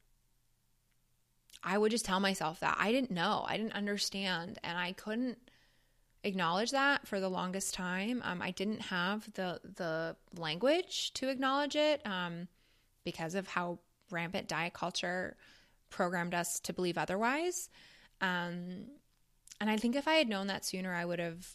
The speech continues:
um, moved to healing sooner. So that's a huge one for me. And one that I know so many of you have reached out about and have been learning about via me. So, um, you know, always here for more questions on that for sure, especially in the, um, in our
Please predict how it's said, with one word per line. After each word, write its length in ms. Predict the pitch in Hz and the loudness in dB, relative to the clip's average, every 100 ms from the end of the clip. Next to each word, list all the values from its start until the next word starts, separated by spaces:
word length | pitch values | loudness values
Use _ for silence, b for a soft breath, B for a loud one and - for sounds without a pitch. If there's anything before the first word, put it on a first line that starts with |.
| - | -10
um, 500 | 180 170 165 165 - - - | -6 -4 -6 -8 -10 -14 -6
moved 300 | 185 185 - | -2 -2 -4
to 100 | 180 | -8
healing 420 | - 180 170 175 | -6 -6 -6 -6
sooner. 380 | - - - 196 - - - - _ _ _ _ - - | -6 -6 -8 -10 -14 -20 -20 -20 _ _ _ _ -14 -14
So 400 | - 175 160 175 - b b b b b b b | -4 0 0 -2 -10 b b b b b b b
that's 160 | 190 180 | -4 -4
a 20 | |
huge 240 | 185 170 | -2 -4
one 240 | - - 190 | -4 -6 -6
for 160 | - | -6
me. 320 | 180 - 202 220 | -4 -4 -4 -2
And 120 | 196 | 2
one 140 | 202 | 4
that 100 | 226 | 4
I 80 | 214 | 4
know 140 | 202 202 | 4 2
so 180 | - | 0
many 240 | 185 185 180 | 0 2 0
of 80 | 175 | 0
you 240 | 175 175 | 0 0
have 220 | 175 175 | -2 -2
reached 220 | 185 185 | -2 -2
out 140 | 185 185 | 0 0
about 360 | 180 170 165 | 0 0 0
and 240 | 170 170 - | -4 -6 -8
have 160 | - 175 | -8 -6
been 140 | 175 | -4
learning 280 | 175 175 175 | -2 -2 -2
about 440 | 175 175 170 - | -2 -2 -2 -4
via 260 | 180 175 175 | -4 -2 -2
me. 180 | 175 170 | -2 -4
So, 440 | - 180 180 170 - B B B - | -2 -2 -2 -4 -8 B B B -4
um, 540 | 175 175 175 170 180 - _ _ | -2 -2 -4 -8 -10 -12 _ _
you 120 | 185 | -4
know, 240 | 175 170 165 | -2 -2 -2
always 280 | - 180 185 | 2 2 2
here 140 | - | -2
for 120 | 165 165 | -4 -6
more 140 | 170 | -6
questions 440 | - 175 185 175 | -6 -8 -6 -8
on 100 | 175 | -8
that 140 | 175 175 | -6 -6
for 120 | 180 | -6
sure, 180 | - 175 | -4 -4
especially 460 | 170 175 170 175 | -6 -6 -6 -6
in 100 | 175 | -8
the, 180 | 170 - | -8 -6
um, 240 | 170 170 170 | -8 -8 -10
in 120 | - 175 | -8 -6
our 260 | 175 170 | -6 -8